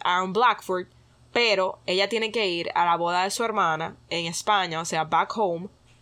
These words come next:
em, y su exnovio, que ellos terminaron súper feo y básicamente she ran away from Spain,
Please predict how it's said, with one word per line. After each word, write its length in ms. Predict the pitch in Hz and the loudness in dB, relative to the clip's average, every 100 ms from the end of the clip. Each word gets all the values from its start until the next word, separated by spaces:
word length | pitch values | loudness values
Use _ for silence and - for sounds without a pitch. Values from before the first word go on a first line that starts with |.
| _ - - | _ -8 0
em, 400 | 185 185 180 175 | 0 2 -2 -4
y 100 | 202 | -4
su 100 | - | -2
exnovio, 720 | 196 - 226 233 175 180 226 _ _ - - | -4 -2 0 0 0 -2 -4 _ _ -20 -4
que 380 | 196 180 170 | 0 0 0
ellos 180 | 170 185 | 0 -2
terminaron 400 | 202 202 202 202 | -2 -2 -2 -4
súper 300 | 196 196 226 | -4 -4 -2
feo 180 | 220 190 | 0 0
y 40 | |
básicamente 520 | 175 170 190 196 190 196 | 0 -2 -2 -2 -4 -4
she 180 | - | -4
ran 220 | 180 175 190 | -2 0 0
away 180 | 208 | -2
from 140 | 214 240 | -4 -6
Spain, 460 | - 208 170 170 | -4 -4 -4 -8